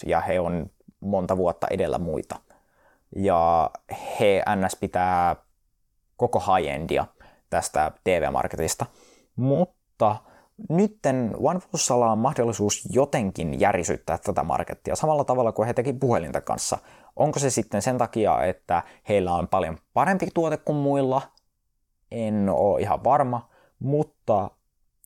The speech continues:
toinen tapa, millä he pystyy sitä järkyttää, on hinta. Ja jos he pystyy tekemään T V-marketille ihan saman asian OnePlus T V:llä, kun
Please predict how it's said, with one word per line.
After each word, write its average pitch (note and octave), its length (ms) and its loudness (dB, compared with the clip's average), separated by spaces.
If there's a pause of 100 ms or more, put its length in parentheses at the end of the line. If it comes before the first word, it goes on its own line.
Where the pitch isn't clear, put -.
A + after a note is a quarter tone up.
(560)
toinen A#2 280 2
tapa, G2+ 160 0
millä G2 200 0
he G2+ 120 -2
pystyy G2 400 -2
sitä F2+ 140 0
järkyttää, D2+ 680 -2 (180)
on F2 200 -4
hinta. - 440 -10 (840)
Ja F#2+ 260 2 (800)
jos B2 160 -2
he - 60 -2
pystyy C#3 300 0
tekemään A2+ 380 0
T - 20 -2
V-marketille F#2+ 800 0
ihan B2+ 200 2
saman D#2 260 -2
asian - 380 -2 (1080)
OnePlus A2+ 360 0
T - 40 -20
V:llä, F2 480 0 (480)
kun E2 440 -2